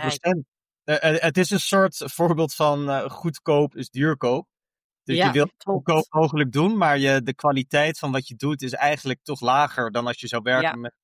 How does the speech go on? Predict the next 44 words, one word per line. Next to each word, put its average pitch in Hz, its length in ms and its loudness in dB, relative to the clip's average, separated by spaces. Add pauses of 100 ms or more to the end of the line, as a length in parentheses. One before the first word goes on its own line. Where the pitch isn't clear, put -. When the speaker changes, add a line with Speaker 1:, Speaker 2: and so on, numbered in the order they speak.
Speaker 2:
eh, 117 120 -8
professionals. 160 720 -6 (220)
Wat 135 240 0
je 156 80 -2
uiteindelijk 156 840 0
op 139 100 -12
termijn 156 480 0
juist 127 420 -2
weer, 120 500 -2
ja, 107 260 -2
geld 123 460 -4
of 120 120 -14
waarde 123 640 0 (100)
kost. - 380 -6 (220)
En - 140 -6
ik 127 160 -2
denk, 139 260 0 (180)
wij, 127 300 -4
wij 131 140 2
hebben 139 200 0
uiteraard, 135 460 0
we 104 60 -14
hebben 117 180 -4
goed 135 180 -8
nagedacht 123 600 -2
over 117 400 -6
wat 113 180 -8
is 110 100 -14
onze 120 240 -10
waardepropositie 123 880 -4
en 127 60 -10
onze 135 160 -10
U 135 160 -4
S - 80 -14
P's. 123 340 -14 (400)
Alleen, 131 440 0 (420)
we 127 140 -4
hebben 131 180 0
dat 135 140 0
er 135 60 -2
een 131 60 -4
beetje 127 340 -2
bij 135 260 0
gedaan, 120 500 -4